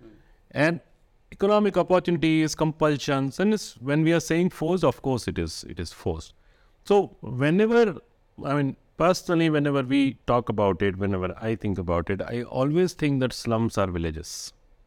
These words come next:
A distorted version of that in compulsion, because it is in a mix of it. So in a way, if you see that, that means that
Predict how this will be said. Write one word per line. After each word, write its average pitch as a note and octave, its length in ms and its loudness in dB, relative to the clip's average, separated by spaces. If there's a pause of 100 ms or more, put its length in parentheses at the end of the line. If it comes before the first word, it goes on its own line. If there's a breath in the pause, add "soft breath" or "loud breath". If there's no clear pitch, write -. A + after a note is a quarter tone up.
(720)
A A2+ 100 -4
distorted D#3 640 2
version G#2+ 340 2
of F2+ 160 -4
that F2+ 300 -6 (300)
in F#2+ 280 -8 (160)
compulsion, G2+ 600 0
because G#2 240 -4
it G2 120 -4
is G2 140 -2
in G2 120 -2
a F2+ 140 -4 (140)
mix - 300 -6
of E2 140 -4
it. G#2 200 -2
So G3+ 200 0
in E3 260 -2
a G#3+ 100 2
way, A3 440 0
if E3 180 -6
you G#3 120 -2
see G3+ 220 -4
that, C#3 400 0 (100)
that B2 340 -4
means D3+ 200 2
that B2+ 160 -2